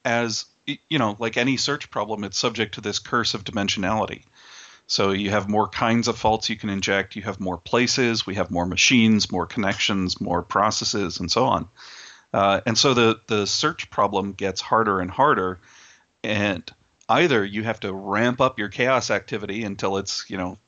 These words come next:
<laughs> d-, the dominant activity in your system, uh, or you have to get smarter about the search. Uh,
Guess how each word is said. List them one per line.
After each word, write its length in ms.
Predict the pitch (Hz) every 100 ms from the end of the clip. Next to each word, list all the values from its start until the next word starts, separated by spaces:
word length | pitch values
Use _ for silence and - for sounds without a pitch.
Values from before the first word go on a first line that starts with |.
| -
<laughs> 760 | - 131 - - - - - 113
d-, 100 | 139 -
the 180 | 120 113
dominant 580 | 120 113 120 113 107
activity 520 | 98 95 - 107 104 101
in 80 |
your 120 | 95 92
system, 480 | 165 165 101 95 - - - - _ _ -
uh, 300 | 110 101 98 - _ _ _ _
or 280 | 127 120 120
you 200 | 117 113
have 160 | 113 113
to 80 | 107
get 180 | 101
smarter 520 | - - 117 110 104 98
about 280 | 98 101
the 80 | -
search. 580 | - - 92 - - - _ _ _ _
Uh, 340 | 120 98 95